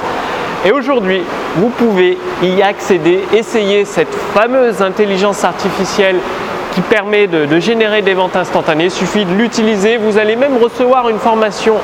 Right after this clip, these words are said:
entièrement gratuite pour vous permettre tout simplement de transformer des visiteurs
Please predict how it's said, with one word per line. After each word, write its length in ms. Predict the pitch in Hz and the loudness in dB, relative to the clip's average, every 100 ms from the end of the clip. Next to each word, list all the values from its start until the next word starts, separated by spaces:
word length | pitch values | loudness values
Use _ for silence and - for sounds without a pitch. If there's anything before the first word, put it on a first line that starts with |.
| - | 0
entièrement 480 | 277 311 294 240 226 | 0 0 0 2 2
gratuite 380 | 190 175 190 285 - - - - - | 0 0 -2 -2 -4 -8 -8 -4 0
pour 100 | 349 | 2
vous 140 | 339 | 2
permettre 440 | 311 170 143 160 - - | 2 0 0 -2 -2 -2
tout 80 | 262 | 0
simplement 480 | 262 208 196 196 202 | 2 0 0 0 0
de 120 | 175 | 0
transformer 540 | 190 185 - 170 175 | 0 -2 0 0 2
des 140 | 147 135 | 0 0
visiteurs 640 | 202 240 190 - 135 139 | 0 0 0 2 2 2